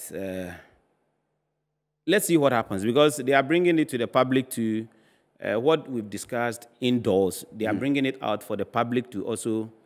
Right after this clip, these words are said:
Speaker 1: um,
Speaker 2: Ponder over it.
Speaker 1: Yes, so that, uh, we take it from there. So
Speaker 2: Right.
Speaker 1: I think, yeah, with that, it's not bad.
Speaker 2: Right.
Speaker 1: Yeah.
Speaker 2: And then the e-levy too,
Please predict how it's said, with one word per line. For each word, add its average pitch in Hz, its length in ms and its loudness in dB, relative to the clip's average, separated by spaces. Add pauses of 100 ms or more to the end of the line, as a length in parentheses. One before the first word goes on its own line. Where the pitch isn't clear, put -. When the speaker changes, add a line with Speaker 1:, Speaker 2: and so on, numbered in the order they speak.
(360)
Speaker 1:
um, 90 440 -6
Speaker 2:
Ponder 127 260 8
over 90 220 4
it. 85 240 -4
Speaker 1:
Yes, 117 540 0
so 113 240 -6
that, 101 300 -4
uh, 95 140 -6
we 95 120 -6
take - 200 -6
it 101 100 -10
from 90 220 -8
there. 85 300 -6
So 101 140 -4
Speaker 2:
Right. 92 200 -2
Speaker 1:
I 98 100 -4
think, 120 380 -4
yeah, 95 300 -6
with 90 240 -8
that, 101 160 -8
it's 95 140 -14
not 98 200 -8
bad. 85 240 -6 (160)
Speaker 2:
Right. 85 320 -8
Speaker 1:
Yeah. 92 160 -6
Speaker 2:
And 98 160 -2
then 117 220 6
the 120 200 10
e-levy 123 380 6
too, 110 420 -2